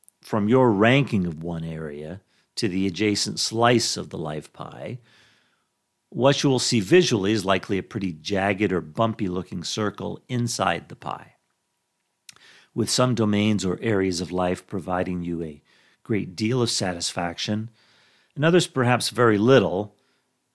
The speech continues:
and others maybe an average level of four, five, six level of satisfaction. This provides you an opportunity to review the wheel as a whole, to consider its overall shape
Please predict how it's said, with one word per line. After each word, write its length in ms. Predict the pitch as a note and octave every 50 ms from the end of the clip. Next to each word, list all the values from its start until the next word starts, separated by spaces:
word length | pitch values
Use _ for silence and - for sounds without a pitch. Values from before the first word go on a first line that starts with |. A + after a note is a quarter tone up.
| _ _ _ _
and 120 | B3 A3
others 260 | G3 F3+ E3+ D#3 A2 G2+
maybe 260 | B2 B2+ B2 A2+ G#2+
an 80 | G2+
average 340 | G#2 G#2+ G#2+ G2 G2 F2+ E2+
level 300 | F2 F#2 F#2+ F2+ F2+ F#2
of 100 | F2 D#2+
four, 300 | - - - F#2+ F2+ F2+
five, 340 | F2 - - F2 E2 E2 E2
six 360 | - - F2+ - - - -
level 260 | - E2+ E2 F2 F2+
of 80 | F2+ -
satisfaction. 800 | - - D#2 - - - - - C2 A1+ A1+ _ - - - _ _ _ _ _ _ _ _ _ _ _ _ _ _ _ _ _ _ _ _ _ _ _ _ _ _ _ _ _ _ _ _ _ _ _ _ _ _ _ _ _
This 140 | E3+ E3+ -
provides 440 | - F#3 C#3+ C3+ C#3 C3 B2 G#2 A2
you 60 | A#2
an 80 | G#2+
opportunity 920 | A2 G#2+ G#2 - A#2 G#2 - A2+ G#2 G2+ F#2+ F2 E2 A2 G2 F2+ F2+ - - - - _ _ _
to 400 | - - A#2 G#2 G2+ G2 G#2 G#2+
review 440 | - G#2+ G#2+ F#2 D#2+ G2 A#2 C3+ C#3
the 100 | B2+ A2+
wheel 340 | G2+ F#2+ G2+ G#2 G#2 G2+ G2
as 120 | F#2 D#2
a 40 | E2
whole, 560 | - - - D3+ D3+ B2 F#2+ F#2 F#2 - - _ _ _ _ _ _ _ _ _ _ _ _ _
to 120 | - - -
consider 380 | - F#2+ F2 - B2 A#2+ G#2+
its 160 | G#2 G2+ -
overall 380 | A2 G#2+ G2+ F#2 F#2+ F#2 F2 F2
shape 460 | E2+ - - - B2 B2 C3 B2+ -